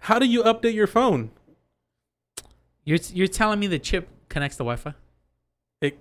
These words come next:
Speaker 1: it's a fucking microchip, Sergio.
Speaker 2: That, no.
Speaker 1: It can connect
Speaker 2: I,
Speaker 1: with, like,
Speaker 2: I, I
Speaker 1: fucking
Speaker 2: think
Speaker 1: Bluetooth.
Speaker 2: No, no, it doesn't work that way. Think about you. You're telling me you're,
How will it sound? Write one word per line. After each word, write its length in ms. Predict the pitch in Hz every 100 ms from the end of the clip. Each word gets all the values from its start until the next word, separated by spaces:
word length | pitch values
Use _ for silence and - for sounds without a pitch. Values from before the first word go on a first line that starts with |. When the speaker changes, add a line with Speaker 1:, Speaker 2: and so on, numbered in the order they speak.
| _ -
Speaker 1:
it's 160 | 160
a 80 | 175
fucking 340 | - 196 180
microchip, 580 | 143 139 185 165 135 123 -
Sergio. 380 | 127 127 131 - _ _ _ _ _ _ _ _ _ _ _ _ _ _ _ -
Speaker 2:
That, 180 | 143 - -
no. 160 | 123
Speaker 1:
It 120 | 117 107
can 80 | 147
connect 260 | 170 180
Speaker 2:
I, 60 | 156
Speaker 1:
with, 100 | 156
like, 100 | 143
Speaker 2:
I, 40 |
I 40 | -
Speaker 1:
fucking 240 | 165 151
Speaker 2:
think 100 | 135
Speaker 1:
Bluetooth. 360 | 156 185 - 110 -
Speaker 2:
No, 460 | 135 123 110 107 110
no, 220 | 107 101
it 40 | 101
doesn't 180 | 104 104
work 120 | -
that 80 | 107
way. 60 | 101 _ _ _ _ _
Think 120 | 196 185
about 240 | 180 175
you. 120 | 160
You're 340 | 147 160 160 147
telling 320 | 190 180 170
me 80 | 165
you're, 720 | 147 139 139 147 147 139